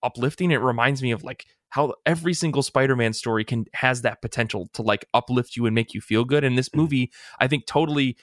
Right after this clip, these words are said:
Speaker 1: nails that. Like, Spider-Man is a very h-, hopeful superhero. He's, he gives people hope, in not, in, not in the same way that, like, Spider-, or S-, Superman does. You know, like, Spider-Man is so, like, down to earth as a human. It, it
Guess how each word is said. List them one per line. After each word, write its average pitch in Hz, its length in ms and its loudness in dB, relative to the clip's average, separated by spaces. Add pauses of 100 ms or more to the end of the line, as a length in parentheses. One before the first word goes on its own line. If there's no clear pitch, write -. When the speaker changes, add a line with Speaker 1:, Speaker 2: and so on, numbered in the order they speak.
Speaker 1:
nails 127 460 2
that. 120 200 0
Like, - 300 -8
Spider-Man 165 640 0
is 139 340 0
a 127 120 -2
very 120 580 0 (420)
h-, - 100 -4
hopeful 151 540 -2
superhero. - 580 -8
He's, 135 300 -2
he 143 100 -2
gives 147 380 0
people 123 320 -6
hope, - 320 -10 (400)
in 147 220 0
not, 139 340 2
in, 151 160 4
not 165 220 4
in 180 140 2
the 151 60 0
same 147 260 0
way 135 120 4
that, 127 160 -2
like, 113 160 2
Spider-, 110 380 -2
or 123 100 2
S-, - 240 -4
Superman 117 440 -6
does. - 300 -14 (300)
You 120 80 2
know, 123 220 2 (180)
like, 139 220 0 (160)
Spider-Man 170 580 2
is 135 120 0
so, 143 460 2
like, 120 200 0
down 135 260 2
to 139 160 0
earth 131 180 0
as 117 120 0
a 104 40 -6
human. 120 400 -2
It, 110 220 -2
it 135 140 2